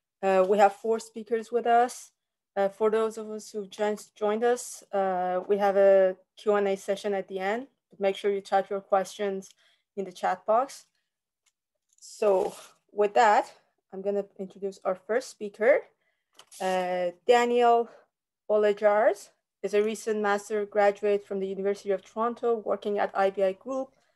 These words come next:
His research focused on improving the efficiency of urban freight systems through the use of emerging technologies. And he's presenting today on assessing the use of autonomous ground vehicles,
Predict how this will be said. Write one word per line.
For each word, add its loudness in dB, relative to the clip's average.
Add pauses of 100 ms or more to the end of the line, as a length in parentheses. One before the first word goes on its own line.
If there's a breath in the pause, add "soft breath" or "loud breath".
(400)
His 2
research 0
focused -2
on -2
improving -6
the -2
efficiency -6
of 0 (140)
urban -2
freight -2
systems -10 (120)
through -4
the -2
use -10
of -6
emerging -6
technologies. -8 (500 loud breath)
And -8
he's -2
presenting 0
today 0
on -6
assessing -4
the -8
use -10
of -4
autonomous -4
ground -2
vehicles, -4